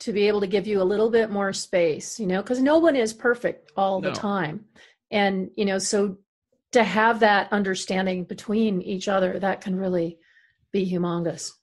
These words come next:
Speaker 2: Well, yeah. And, you know, Google did a study a few years back that you may have heard of, and some people listening to us may have heard of, called Project Aristotle.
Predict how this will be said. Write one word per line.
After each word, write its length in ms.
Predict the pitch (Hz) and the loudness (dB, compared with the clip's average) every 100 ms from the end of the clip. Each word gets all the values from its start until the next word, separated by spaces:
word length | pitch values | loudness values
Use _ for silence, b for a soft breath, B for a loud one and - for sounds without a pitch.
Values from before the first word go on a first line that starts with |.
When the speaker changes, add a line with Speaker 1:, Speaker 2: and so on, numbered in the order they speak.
| _ | _
Speaker 2:
Well, 100 | 143 | 4
yeah. 200 | 156 185 | 6 6
And, 100 | 147 | 6
you 80 | 143 | 4
know, 140 | 151 131 | 4 4
Google 320 | 120 170 180 | 4 4 4
did 140 | 135 | 2
a 20 | 101 | 0
study 320 | - 110 107 | 0 2 2
a 40 | |
few 160 | 98 110 | 0 0
years 160 | 101 85 | 0 2
back 340 | 101 101 - | 2 2 0
that 80 | 92 | -4
you 100 | 95 | 0
may 80 | 92 | 0
have 120 | 85 | 0
heard 180 | 95 92 | 0 2
of, 260 | 92 85 | 2 0
and 160 | 90 87 | -6 -8
some 180 | - 87 | -8 -6
people 180 | 95 92 | -4 -2
listening 300 | 95 92 90 | -2 -4 -4
to 80 | |
us 100 | 87 | -4
may 80 | 87 | -4
have 80 | 85 | -4
heard 120 | 90 | -4
of, 80 | 87 | -6
called 180 | - 82 | -6 -4
Project 340 | 98 95 92 | -4 -4 -4
Aristotle. 560 | 90 92 - 82 80 | -4 -4 -4 -8 -8